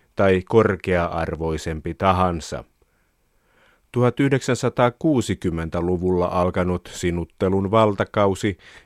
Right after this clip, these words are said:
ei tosiaankaan lopettanut teitittelyä, vaan kumpikin puhuttelumuoto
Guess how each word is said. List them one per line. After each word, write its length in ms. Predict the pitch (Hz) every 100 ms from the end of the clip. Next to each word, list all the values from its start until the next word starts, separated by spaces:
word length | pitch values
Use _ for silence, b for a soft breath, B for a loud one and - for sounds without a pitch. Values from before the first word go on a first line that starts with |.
| -
ei 320 | 113 117 110
tosiaankaan 960 | - 127 127 107 95 92 95 92 90 76
lopettanut 720 | 76 85 - - 117 113 -
teitittelyä, 880 | 120 120 110 107 _ 110 104 104 101 b b b -
vaan 360 | 113 110 - -
kumpikin 580 | 170 123 110 117 110 -
puhuttelumuoto 1120 | 147 135 - - 87 87 87 90 82 92